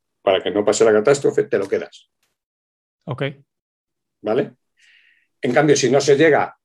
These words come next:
Speaker 1: a alcanzar ese umbral, viene la catástrofe y pierdes todo con una probabilidad, y aquí está el riesgo, que puede ser el noventa por cien,
Speaker 2: Ah,
Speaker 1: el
Speaker 2: claro.
Speaker 1: sesenta por cien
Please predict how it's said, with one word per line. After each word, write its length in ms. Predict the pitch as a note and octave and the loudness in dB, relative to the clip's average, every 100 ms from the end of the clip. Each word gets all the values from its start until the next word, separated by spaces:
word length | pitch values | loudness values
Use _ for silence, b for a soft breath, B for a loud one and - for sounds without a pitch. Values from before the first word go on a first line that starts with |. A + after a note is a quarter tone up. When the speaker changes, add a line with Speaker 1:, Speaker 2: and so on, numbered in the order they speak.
| _ | _
Speaker 1:
a 60 | A#2+ | -8
alcanzar 440 | G2 G#2 F#2 A#2 | -6 -6 -2 0
ese 160 | A#2 B2 | 0 0
umbral, 500 | A#2 C#3 D3 C#3 - _ _ _ _ _ _ _ _ _ - | 0 2 4 2 -4 _ _ _ _ _ _ _ _ _ -12
viene 300 | A#2 B2+ B2+ | 0 2 4
la 100 | C3 | 2
catástrofe 540 | C3 C#3 C#3 D3+ C#3+ | 0 -2 -2 -4 -2
y 40 | C#3+ | -2
pierdes 400 | C3 A#2+ B2 A2 | 0 -2 -4 -2
todo 220 | C#3+ C#3+ | 0 2
con 120 | C3+ | 0
una 260 | B2 B2+ - _ _ | -2 -4 -6 _ _
probabilidad, 540 | C3 A#2 A2 A2 A#2 | -2 0 0 -2 -2
y 60 | C3+ | -2
aquí 180 | G#2+ A#2+ | -4 -8
está 160 | - B2 | -4 -4
el 80 | |
riesgo, 500 | A#2+ C#3+ C#3 C3+ C#3 _ _ | 0 -2 0 -4 -6 _ _
que 100 | - | -8
puede 160 | G#2+ A2 | -2 -2
ser 140 | A2+ | -2
el 60 | A#2 | -4
noventa 360 | G2 A2+ A2+ A#2 | -4 -4 -4 -4
por 140 | A#2 | -2
cien, 360 | - C3+ C#3 - | -2 -4 -6 -12
Speaker 2:
Ah, 220 | C#3 A2 A2 | -8 -4 -4
Speaker 1:
el 60 | |
Speaker 2:
claro. 20 | G2 | -6
Speaker 1:
sesenta 440 | - A2 A2 B2 | -6 -6 -6 -6
por 120 | A#2+ | -6
cien 400 | - C3 B2+ B2+ | -2 -2 -4 -10